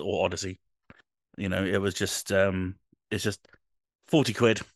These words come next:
fifteen hour Assassin's Creed game. Fine by me. Absolutely perfect, especially at this time of year where we're a little bit overwhelmed with stuff. This is just a really nice tonic. And if you have fallen off Assassin's Creed,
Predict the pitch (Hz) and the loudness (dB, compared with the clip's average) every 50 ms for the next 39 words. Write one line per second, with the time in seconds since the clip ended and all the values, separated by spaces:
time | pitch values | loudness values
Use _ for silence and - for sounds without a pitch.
0 | _ _ _ _ _ _ _ _ _ _ _ _ - - 147 120 - 120 110 110 | _ _ _ _ _ _ _ _ _ _ _ _ -6 0 0 2 2 4 4 4
1 | 107 101 - 113 101 107 98 - - 101 95 95 104 104 95 95 - _ _ _ | 4 2 0 -2 -4 -6 -6 -4 -2 -4 -2 -2 -2 -2 -2 -4 -6 _ _ _
2 | _ _ _ _ _ _ _ _ _ _ - 113 104 95 92 87 90 90 90 - | _ _ _ _ _ _ _ _ _ _ 4 4 4 6 4 2 2 0 -4 -6
3 | _ _ _ _ - - 117 104 - 101 92 - 110 104 95 - 95 87 - - | _ _ _ _ -2 -2 -2 -2 -2 -6 -4 0 2 2 2 0 -2 -4 0 0
4 | 131 - 113 107 104 104 - - 104 92 92 98 98 90 - _ _ _ _ _ | 0 2 2 0 0 0 -2 0 0 0 0 0 -2 -2 -4 _ _ _ _ _
5 | _ _ _ - - 101 98 92 95 98 101 104 82 85 104 92 98 101 95 92 | _ _ _ -2 0 0 2 4 4 2 2 2 0 0 0 2 2 2 2 2
6 | 98 101 101 92 98 95 - - - 101 95 - - 101 - - 101 95 - - | 0 0 0 0 -2 -4 -4 -2 -2 -4 -4 -4 -4 -6 -4 -4 -6 -6 -6 -6
7 | 104 - - - - - - - _ _ _ _ _ _ - - 113 120 131 127 | -4 -4 -4 -6 -6 -8 -12 -14 _ _ _ _ _ _ -4 0 2 4 4 6
8 | 127 117 113 104 - - - 110 107 107 101 110 107 107 - - 117 120 123 117 | 6 4 4 2 0 -2 -2 0 0 0 0 -2 -2 -2 -2 -2 0 0 0 0
9 | - - 135 123 117 110 110 - - 110 - 92 - - 98 90 - - 98 95 | 2 2 4 4 4 4 2 2 -2 -6 -8 -8 -8 -8 -10 -10 -10 -10 -10 -10
10 | 90 - | -10 -12